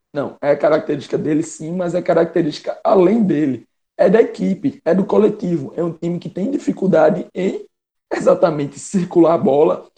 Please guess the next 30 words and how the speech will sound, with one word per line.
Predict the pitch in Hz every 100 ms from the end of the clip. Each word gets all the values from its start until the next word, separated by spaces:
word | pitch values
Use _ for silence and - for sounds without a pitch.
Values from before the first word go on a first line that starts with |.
| _ -
em | 175
achar | 170 - 170
passes | 175 165 156 -
de | 165
qualidade | - 151 160 156 135 131 147 170 _ _
e | 180
achar | 170 170 185 160
passes | - 143 139 139 - - _ _
que | -
consigam | 175 190 170 - 151 156 175
levar | 170 170 165
o | 196 196
time | - 160 160 175 202 _ _
ao | 165 165
ataque, | 175 147 123 135 110
que | -
façam | 156 156 170 175 180
o |
time | - 147 156
entrar | 151 156 151
na | 156
área | 131 135 151
ou | 151
no | 143
terço | - 156 156
final | - 165 135 139
do | 196
adversário | 147 143 147 - 117 139 - _ _ _
com | 214
qualidade. | 208 165 190 175 135 123